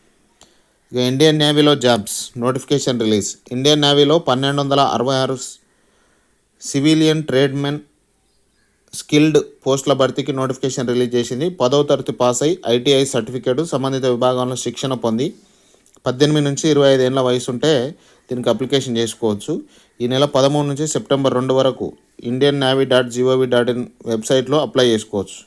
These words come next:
ఇంకో రెండు రోజుల తర్వాత. జీతం పంతొమ్మిది వేల తొమ్మిది వందల నుంచి అరవై మూడు వేల రెండు వందల వరకు ఉంటుంది.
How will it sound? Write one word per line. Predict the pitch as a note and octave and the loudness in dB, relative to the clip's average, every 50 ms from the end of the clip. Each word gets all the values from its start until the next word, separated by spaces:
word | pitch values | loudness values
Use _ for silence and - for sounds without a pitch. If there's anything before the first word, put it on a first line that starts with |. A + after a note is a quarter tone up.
| _ _ _ _ - | _ _ _ _ -8
ఇంకో | G#2+ B2 A#2+ | -4 -2 -2
రెండు | A#2+ A2+ A2 A#2 | 0 0 0 0
రోజుల | A#2 A2 G#2+ | 0 0 -2
తర్వాత. | G#2+ F#2+ F#2+ F2 - - - _ _ _ _ _ _ _ _ _ _ _ _ _ _ _ _ _ _ G#2+ | -2 -4 -4 -6 -6 -10 -16 _ _ _ _ _ _ _ _ _ _ _ _ _ _ _ _ _ _ -6
జీతం | A#2 C3 C#3+ C#3 D#3 D3+ D3 | -4 -2 0 2 0 0 2
పంతొమ్మిది | C3+ C3 C3 C3 B2 D3 D3 D3 D3 | 0 0 0 0 0 0 0 2 2
వేల | C#3+ C#3 C#3+ C#3+ | 2 2 2 0
తొమ్మిది | C3+ - C3+ C3 C3 C3+ C3+ | 0 0 -2 -2 -2 -2 -2
వందల | C3+ C3 B2+ | 0 0 0
నుంచి | B2+ B2+ B2+ - D#3+ | 0 -2 -2 0 0
అరవై | C#3+ B2+ C3 C#3 | 2 2 2 2
మూడు | C3+ C#3 C#3 C3+ | 2 2 2 2
వేల | C3+ C3 C3+ C3 | 2 4 4 4
రెండు | B2 B2 B2 B2 | 2 2 0 0
వందల | B2 B2 B2 | 0 0 0
వరకు | B2 B2 B2+ B2 B2+ A#2 | 0 0 0 -2 -4 -4
ఉంటుంది. | A2+ G#2+ G2 G2 G2+ | -6 -6 -6 -6 -6